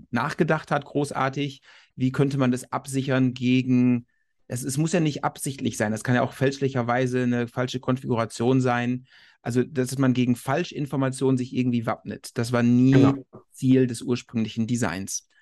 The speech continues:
Speaker 1: was man an dem Tag eindeutig gemerkt hat. <laughs>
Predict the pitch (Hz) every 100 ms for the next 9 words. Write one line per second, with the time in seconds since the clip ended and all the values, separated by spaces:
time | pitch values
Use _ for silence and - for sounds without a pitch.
0 | _ _ 123 123 - 143 147 156 - -
1 | 110 110 117 123 131 - _ - 110 104
2 | 107 120 120 _ 185 165 107 - - -
3 | - -